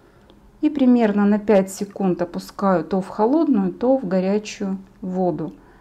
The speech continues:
И так пять-шесть раз. Затем тряпочку отжимаю от лишней влаги,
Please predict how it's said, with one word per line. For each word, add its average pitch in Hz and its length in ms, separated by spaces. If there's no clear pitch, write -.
И 302 120
так 233 360
пять-шесть 202 720
раз. 156 360
Затем 214 440
тряпочку 185 680
отжимаю 190 760
от 175 320
лишней 185 600
влаги, 196 560